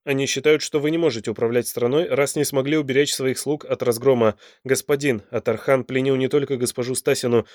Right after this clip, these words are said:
но и всех девушек и женщин, которые были с вами. Они не поскупились разгромить мирных жителей». Ненависть и тревога в голосе Джахаба была ощутимой.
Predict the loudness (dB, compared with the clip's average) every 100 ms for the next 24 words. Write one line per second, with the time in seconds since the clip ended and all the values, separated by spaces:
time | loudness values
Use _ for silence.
0 | _ 0 0 0 2 2 2 -4 -4 -2
1 | 0 0 0 -2 -2 0 -2 0 0 2
2 | 2 4 2 0 _ -2 0 2 0 0
3 | -2 -2 0 0 -2 -4 -4 -2 0 0
4 | 0 -4 0 2 2 0 0 0 2 2
5 | -2 _ _ _ _ -4 2 4 4 2
6 | -2 -6 -8 -4 0 4 4 4 2 2
7 | 2 2 -2 -2 0 0 2 2 4 2
8 | 4 2 0 -2 -4 -6 -4 0 2 2